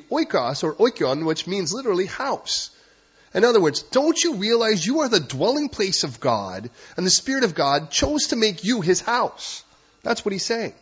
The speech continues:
Now, I'd like you to consider this.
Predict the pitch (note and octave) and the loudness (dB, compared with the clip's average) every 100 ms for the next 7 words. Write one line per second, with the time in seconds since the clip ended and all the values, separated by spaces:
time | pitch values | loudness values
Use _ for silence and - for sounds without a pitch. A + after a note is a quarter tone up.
0 | _ _ _ _ _ _ _ _ _ _ | _ _ _ _ _ _ _ _ _ _
1 | _ _ _ _ _ _ - - G3+ G#3 | _ _ _ _ _ _ -8 6 8 8
2 | C4+ C4 B3 G#3+ G#3 G3 - A3+ F#3 A#2+ | 2 2 2 2 4 4 6 8 8 8
3 | F#2 - - | 0 -4 -8